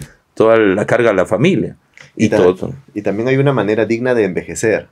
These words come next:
Speaker 1: Claro.
Speaker 2: Claro.
Speaker 1: Claro, hay que envejecer. Y hay que, hoy, y hay que mantener el espíritu joven, ¿no?
Speaker 2: Claro.
Speaker 1: O sea, el, el, el, la edad es un número. Tú tienes que envejecer también con, con los, ahora lo, las cosas que te,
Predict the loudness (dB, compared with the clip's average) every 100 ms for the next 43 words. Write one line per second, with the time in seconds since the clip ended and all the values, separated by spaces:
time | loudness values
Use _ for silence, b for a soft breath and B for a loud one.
0 | _ -2 2 2 0 -4 -14 _ _ -14
1 | -4 -2 2 2 4 4 2 0 0 0
2 | 2 2 2 -2 2 2 0 -4 _ -2
3 | 0 2 2 2 4 2 2 0 2 0
4 | 0 0 -2 -4 -10 -16 _ _ -4 -4
5 | -4 -10 _ -4 2 2 2 2 2 4
6 | 4 4 4 4 2 2 0 2 0 0
7 | -4 -10 _ _ _ -2 0 0 2 0
8 | 2 0 -2 0 2 2 0 b b b
9 | _ -6 -2 2 4 2 2 0 0 -2
10 | -4 -6 -10 -6 -4 -2 0 -2 -4 -16
11 | -16 -12 -4 0 4 4 4 2 0 -4
12 | -2 -4 -4 -2 0 0 -2 0 -4